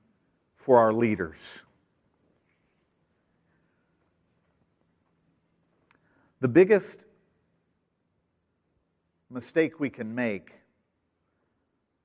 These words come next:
is to just join the cacophony of voices in whichever direction they go, in whichever direction you think is most politically correct,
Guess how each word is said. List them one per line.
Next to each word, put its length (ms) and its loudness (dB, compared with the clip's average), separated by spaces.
is 160 -4
to 140 -12
just 440 -4
join 640 -6
the 60 -12
cacophony 840 -8
of 140 -10
voices 720 -8
in 120 -14
whichever 340 -8
direction 500 -8
they 120 -8
go, 360 -12
in 60 -20
whichever 340 -12
direction 500 -10
you 300 -12
think 200 -16
is 180 -14
most 280 -14
politically 460 -14
correct, 440 -14